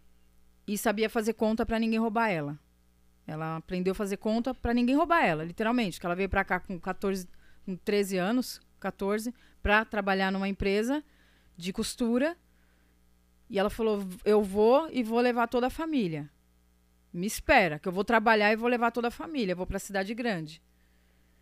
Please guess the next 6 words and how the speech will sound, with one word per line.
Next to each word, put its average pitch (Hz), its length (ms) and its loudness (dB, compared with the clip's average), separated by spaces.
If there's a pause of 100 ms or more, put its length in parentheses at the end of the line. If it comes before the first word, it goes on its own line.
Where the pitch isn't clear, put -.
(160)
E 196 160 0
aí, 202 560 0 (420)
ela 240 200 2
veio, 247 400 0 (100)
né? 202 260 -4 (280)
Eunice 220 680 0